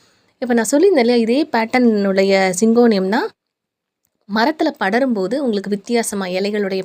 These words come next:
பேட்டர்ன்ஸ்லாம் ரொம்ப டிஃப்ரெண்ட்டாக இந்த மாதிரி பச்சை பசேல்னு இருக்கிற மாதிரி நான் உங்களுக்கு காமிச்சிருந்தேன். இப்போ இதனுடைய பூக்கள் பார்த்துக்கலாம். ரொம்ப மேலே தாங்க பூத்துருந்துச்சு. So, இப்போ இதுல உங்களுக்கு ஜூம் பண்ணி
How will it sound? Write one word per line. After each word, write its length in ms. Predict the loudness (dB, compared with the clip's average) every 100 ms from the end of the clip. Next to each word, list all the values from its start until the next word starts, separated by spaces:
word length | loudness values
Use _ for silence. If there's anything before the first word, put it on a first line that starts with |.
| -6
பேட்டர்ன்ஸ்லாம் 480 | -6 -6 -4 -4 -2
ரொம்ப 160 | 0 0
டிஃப்ரெண்ட்டாக 480 | -2 -2 -2 0 -2 -6 _ -20 _ _
இந்த 100 | -2
மாதிரி 140 | 0 -2 -4
பச்சை 240 | -4 -4 -4
பசேல்னு 360 | -4 0 0
இருக்கிற 200 | 0 -4 -4
மாதிரி 140 | -2
நான் 80 | -4
உங்களுக்கு 220 | -4 -6
காமிச்சிருந்தேன். 420 | -8 -8 -12 -14 -20 _ _ _ _
இப்போ 100 | -2 2
இதனுடைய 200 | 4 2 2
பூக்கள் 320 | 2 2 0
பார்த்துக்கலாம். 500 | -2 -2 -4 -2 -2 -4 _ _ _ _ -6
ரொம்ப 160 | -4 -4 -4
மேலே 360 | -4 -2 -2 -2
தாங்க 180 | -4 -2
பூத்துருந்துச்சு. 600 | -2 0 0 -2 -2 -4 -6 _ _ _ _ _ _ _ _ -8
So, 80 | -4 0 0
இப்போ 120 | 0 0
இதுல 180 | 0 0
உங்களுக்கு 280 | -2 -2 2
ஜூம் 200 | 4 4
பண்ணி 140 | 2